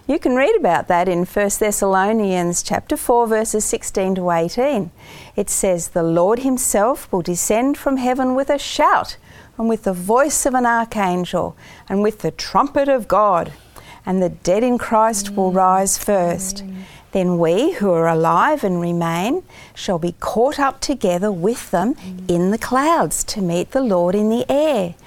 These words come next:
and thus we shall always be with the Lord. Therefore, comfort one another with these words. Isn't that an amazing promise?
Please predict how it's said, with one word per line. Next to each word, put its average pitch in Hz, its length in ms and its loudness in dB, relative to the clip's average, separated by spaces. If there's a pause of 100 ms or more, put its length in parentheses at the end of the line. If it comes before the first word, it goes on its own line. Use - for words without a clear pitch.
(420)
and 185 240 -4
thus - 400 -2
we 190 100 -2
shall 175 360 -4
always 208 600 0
be 180 280 -2
with 190 260 -4
the 214 100 -2
Lord. 196 440 0 (800)
Therefore, 208 500 0
comfort 208 520 -2
one 180 260 0
another 202 400 0
with 180 320 -4
these 185 360 -4
words. 165 520 -4 (520)
Isn't 269 260 2
that 277 120 4
an 262 140 2
amazing 240 580 2
promise? 370 720 -2